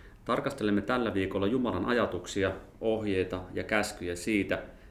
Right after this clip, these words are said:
miten meidän tulisi kommunikoida toistemme kanssa. Tehdessäsi tätä osiota pyydä Jumalaa paljastamaan,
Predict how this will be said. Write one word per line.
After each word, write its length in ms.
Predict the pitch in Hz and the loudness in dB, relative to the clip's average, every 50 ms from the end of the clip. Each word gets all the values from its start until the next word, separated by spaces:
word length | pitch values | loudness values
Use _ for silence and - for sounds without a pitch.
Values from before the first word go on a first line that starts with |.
| - - | -10 -4
miten 300 | - 113 113 117 113 104 | -2 0 2 4 4 4
meidän 320 | 101 107 107 104 92 95 90 | 6 4 4 4 4 2 2
tulisi 340 | 95 101 98 98 92 101 95 | 2 2 2 2 2 2 0
kommunikoida 600 | - 113 110 101 98 90 90 87 - 95 92 92 | 2 2 2 4 2 2 0 0 0 0 0 0
toistemme 520 | - - 104 104 98 - - 90 90 90 | 0 2 2 2 2 2 -2 -2 -2 -2
kanssa. 500 | 87 - 95 90 82 82 - - 85 80 - - - - - - - - - - - - - - - - - - - | 0 2 2 2 2 0 -4 -6 -6 -8 -8 -10 -16 -20 -20 -20 -20 -20 -20 -20 -20 -20 -20 -20 -20 -20 -20 -10 -2
Tehdessäsi 540 | - 131 147 147 135 113 - - 101 - 107 | 0 2 2 2 0 -2 -4 -4 -2 -2 0
tätä 280 | 101 127 127 - 117 104 | 0 2 2 4 4 4
osiota 520 | 120 127 120 - 120 107 98 98 98 98 | 4 4 2 2 2 4 4 4 2 0
pyydä 300 | - - 127 131 110 110 | -2 0 2 2 4 4
Jumalaa 560 | 104 98 117 139 143 117 101 98 95 95 95 | 4 4 2 2 2 2 2 2 0 0 -2
paljastamaan, 840 | - - 110 110 107 104 95 - - - 90 90 90 90 92 - - | -2 0 2 2 4 4 2 0 0 -2 0 0 2 2 0 -2 -4